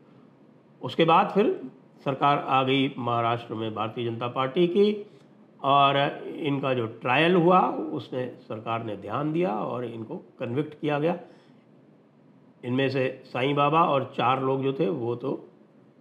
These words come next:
आजीवन कारावास के भागी बने, और एक जो व्यक्ति था उसको, अ, दस साल की सज़ा मिली। अब जब इनकी अपील होती है हाई कोर्ट में, उस समय तक सरकार आ गई थी,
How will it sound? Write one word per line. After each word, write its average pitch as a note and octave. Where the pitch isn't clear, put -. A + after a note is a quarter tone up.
आजीवन B2+
कारावास B2+
के C#3+
भागी B2+
बने, E3
और B2
एक C#3
जो C3
व्यक्ति B2+
था C3
उसको, D#3
अ, -
दस C3
साल B2
की C3+
सज़ा A2
मिली। F2
अब A3+
जब G#3
इनकी A3
अपील C4
होती D3+
है C#3+
हाई C3+
कोर्ट C3
में, E3
उस G#3+
समय G3+
तक A3
सरकार D#3+
आ D3
गई C#3
थी, F3